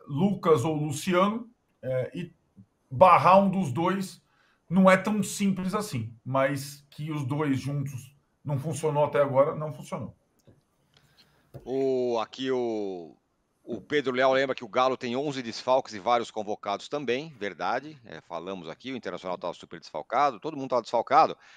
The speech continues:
Speaker 2: Agora, Trajano, você entende também que esse é um campeonato do super equilíbrio?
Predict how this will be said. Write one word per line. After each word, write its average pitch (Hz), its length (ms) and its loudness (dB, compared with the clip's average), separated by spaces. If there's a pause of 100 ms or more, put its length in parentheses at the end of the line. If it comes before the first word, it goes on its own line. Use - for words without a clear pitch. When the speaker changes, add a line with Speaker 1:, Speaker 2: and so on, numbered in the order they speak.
(160)
Speaker 2:
Agora, 156 400 8
Trajano, 160 480 4
você 151 160 -4
entende 160 460 -2
também 135 380 0
que 123 140 -6
esse 127 260 -2
é 123 40 2
um 113 80 -2
campeonato 110 600 -4
do 92 200 -10
super 147 420 -4
equilíbrio? 110 640 -8